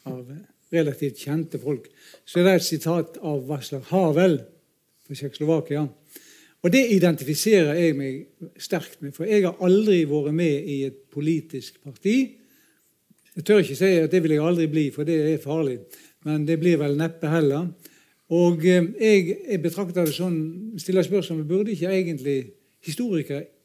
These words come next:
ikke være med i politiske parti? For det som er min konklusjon av min bok, det er jo det at politik-, nei, historikerne i Norge bøyde seg for politisk press,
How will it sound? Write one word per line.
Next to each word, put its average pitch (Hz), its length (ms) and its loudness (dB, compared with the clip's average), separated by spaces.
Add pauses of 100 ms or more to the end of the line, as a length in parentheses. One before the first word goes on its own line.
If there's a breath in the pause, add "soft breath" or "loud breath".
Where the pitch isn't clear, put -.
(800)
ikke 240 300 2
være 165 200 6
med 220 120 2
i 254 100 -2
politiske 220 440 -6
parti? 139 340 -6 (420 soft breath)
For 170 160 0
det 208 200 2
som 175 200 -2
er 175 80 4
min 214 160 6
konklusjon 156 580 -4
av 156 100 0
min 175 180 0
bok, 196 300 -2 (560)
det 196 80 4
er 214 120 8
jo 196 120 6
det 196 200 8
at 170 240 -4
politik-, 175 640 -2
nei, 185 200 2
historikerne 156 640 -2
i 147 60 -2
Norge 160 360 0
bøyde 185 600 4
seg 156 260 -2
for 143 180 -4
politisk 180 720 0
press, 208 400 -4